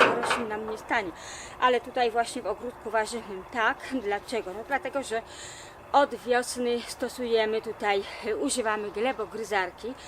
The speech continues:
żeby tę ziemię spulchnić. E, dlaczego? No dlatego, że mówiłam Państwu, że jest tutaj problem, e, ze ślimakami, to znaczy był. Teraz, e, jest po prostu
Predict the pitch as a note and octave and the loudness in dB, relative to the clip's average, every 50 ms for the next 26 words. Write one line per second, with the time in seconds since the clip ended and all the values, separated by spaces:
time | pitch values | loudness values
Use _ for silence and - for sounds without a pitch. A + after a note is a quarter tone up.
0 | - - - - - - - A3+ G#3+ B3+ A#3 B3+ - B3 A3+ - A3 B3+ A3+ G#3+ | -14 -14 -12 -14 -14 -10 -8 -2 -2 0 0 -2 -4 -4 -4 -2 0 0 0 0
1 | G#3 G#3 F#3 - - - - - - - - - - D4 C4 A3 G3 - - - | 0 -2 -2 -4 -6 -4 -2 -2 -2 -4 -4 -2 0 2 2 2 0 -4 -8 -10
2 | A3 G#3+ A3 C#4 - - - - - - - - - - - - C4+ - - E4+ | -6 -4 -4 -4 -6 -6 -12 -12 -14 -14 -14 -14 -14 -12 0 0 0 2 4 2
3 | F4 D#4+ - - F#3 D#3 - F#3 F3+ F3 - - B3 B3+ C4 C4 B3+ A#3+ A#3+ - | 2 2 2 -4 -8 -6 -6 -6 -8 -6 -8 -6 -4 -4 -2 0 0 -2 0 0
4 | C4+ A3+ A#3+ A#3 A#3 A3+ A#3 A3+ A3 A3 A3+ A#3+ B3 B3 A3+ A#3 A3 G#3 G3+ G3+ | -2 0 0 -2 -2 -2 -2 -4 -4 -4 -4 -4 -4 -4 -2 -2 0 0 0 0
5 | G3+ - A#3 G#3+ G#3 - - - A3+ G#3 - A3+ G3+ G#3+ A#3 G#3+ - - G3+ - | -2 -2 -4 -4 -4 -6 -8 -8 -6 -4 -2 0 0 0 0 -2 -6 -12 -8 -6
6 | F#3+ G3 - - - A#3+ A#3 A3+ A3 G3 F#3+ E3 - - - - - - - - | -6 -6 -4 -2 0 0 2 2 2 0 -2 -4 -10 -14 -14 -14 -12 -14 -14 -12
7 | - - A3+ A3 A3 C4+ B3+ - - D#4 C4+ A#3+ A3 - - G3 F#3 F#3+ A#3 A3+ | -2 2 2 4 4 4 2 2 0 0 4 4 4 6 6 2 2 2 0 -4
8 | B3+ A#3+ A#3 A#3 A3+ - C#4+ A#3+ G3+ G#3+ F3+ E3 F3+ - - - - C4 A#3+ A#3 | -2 0 0 0 0 -2 -6 -2 0 0 0 0 0 -6 -8 -2 0 2 4 4
9 | G#3+ - - - - A#3 A#3 A3+ A3 G#3 A3 A3 A3 G#3+ G#3 G3 - - - A#3+ | 4 4 0 -10 -6 -2 -2 -2 0 -2 -2 0 0 0 0 -2 -6 -10 -10 -10
10 | - - G#3+ - - - G#3+ G#3+ | -8 -8 -10 -10 -6 -4 -4 -4